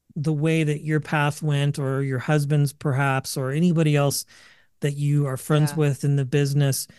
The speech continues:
Speaker 1: It's so different. But in a way now, though, because you have had measurable success, at least I feel like, and I think people would agree, you know, it probably is like, "Man, I'm so glad I did it the way that I did and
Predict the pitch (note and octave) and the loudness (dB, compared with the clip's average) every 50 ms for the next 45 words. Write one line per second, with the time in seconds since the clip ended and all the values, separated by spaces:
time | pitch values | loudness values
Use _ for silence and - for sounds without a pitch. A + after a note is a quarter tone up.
0 | - - _ _ _ _ _ - - - - - - G3+ F#3 F3 E3+ D#3 D#3+ F3 | -20 -20 _ _ _ _ _ -4 -2 -2 0 0 4 6 6 6 6 6 4 4
1 | - - F3 D#3+ E3 F3 F3 F#3 F#3+ - - _ _ _ _ _ - - F#3+ F#3+ | 4 4 0 0 0 4 4 4 4 2 -2 _ _ _ _ _ -2 2 4 4
2 | F#3+ F3+ E3+ F#3+ G3+ G#3+ G#3+ G3 F3+ F3 F3+ F3 F3 F#3 G3+ G#3+ F3+ F3 D#3+ D3+ | 4 4 4 4 4 6 6 6 6 6 6 6 6 4 4 4 4 4 4 4
3 | D3 C#3+ C3+ E3 D3+ - F#3 F3 D3+ E3+ F3 E3+ E3 D3+ C3+ D#3 E3 E3 D#3+ D#3+ | 4 4 2 -2 -2 2 2 2 4 4 4 4 4 2 2 2 2 4 4 2
4 | D3+ D3 - - - - F#3 F#3 F#3+ F3 D#3+ - _ _ - - D3+ D3+ D#3 D3 | 2 -2 -6 -10 -4 0 2 2 2 2 0 -4 _ _ -2 2 2 4 4 2
5 | F3 C#3+ C#3+ C#3+ C3 - C#3 - - - - A3 G#3+ E3+ C#3+ D3+ D3+ - - - | 2 0 0 -2 -2 -4 -6 -6 -4 0 2 4 4 4 4 2 2 0 -2 -4
6 | _ _ - - - - - _ _ - D#3+ F3 F#3 F3+ - - - - F3 F#3+ | _ _ -20 -20 -20 -20 -20 _ _ -2 2 2 2 2 0 -4 -2 2 4 4
7 | F#3 - - F3+ D#3+ D3 C#3+ C#3 C#3+ D3+ - G3 F#3+ G3+ G#3 G#3+ B3 A#3 G3+ - | 4 4 2 2 4 4 4 4 2 2 2 2 2 2 2 2 2 0 0 -2
8 | - - G3 D#3 E3 D3+ D3 C#3+ C#3 C#3+ C3+ C#3+ C#3+ C#3 C#3 C#3+ D#3 D#3+ _ - | 0 0 2 2 2 2 2 2 0 0 0 0 0 0 2 2 0 -2 _ -8
9 | - - - _ - A#3 G#3+ A3+ A3+ A3 G#3 - - - A#3 A3+ A3 A#3 G#3 G3 | -20 -20 -20 _ -2 2 4 4 6 4 4 2 0 2 2 2 4 4 2 2
10 | F#3 F3 F#3 F3+ E3 D#3 - - - G3+ G3 D#3+ C#3+ C3+ C#3 D3 - - F#3 E3 | 2 2 2 0 0 0 -4 -2 0 2 4 2 2 0 -2 -2 0 -2 0 2
11 | F3+ F3+ F3 E3+ E3+ D#3+ D3+ D3 D#3+ D#3 D#3 D3 C3 D#3 D3 D3 C#3+ C#3+ C#3+ C#3 | 2 4 4 4 4 2 2 2 2 2 0 0 0 0 0 0 2 2 0 0
12 | C#3 C#3 C3+ B2+ C3+ E3 E3 D#3+ D3 C#3+ C#3+ C3+ C#3 C#3+ - | -2 -2 -4 -2 0 0 2 2 2 2 0 -2 -2 -4 -6